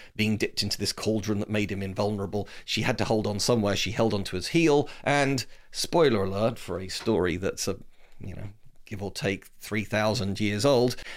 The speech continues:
in the end, he gets hit in the heel by a poison arrow, and that's what finally brings him down. So, yeah,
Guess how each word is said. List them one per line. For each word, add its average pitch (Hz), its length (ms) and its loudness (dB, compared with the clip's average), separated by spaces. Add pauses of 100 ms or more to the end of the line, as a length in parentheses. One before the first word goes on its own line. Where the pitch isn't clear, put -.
in 147 160 4
the 147 160 4
end, 143 400 2
he 160 160 2
gets - 280 0
hit 147 200 2
in 123 80 2
the 120 120 4
heel 120 360 4
by 104 240 2
a 101 40 0
poison 113 420 2
arrow, 101 280 2
and 98 140 0
that's - 400 0
what 113 140 0
finally 98 440 0
brings 87 460 -8
him - 260 -10 (120)
down. 113 340 0 (240)
So, 151 580 4 (420)
yeah, 156 520 2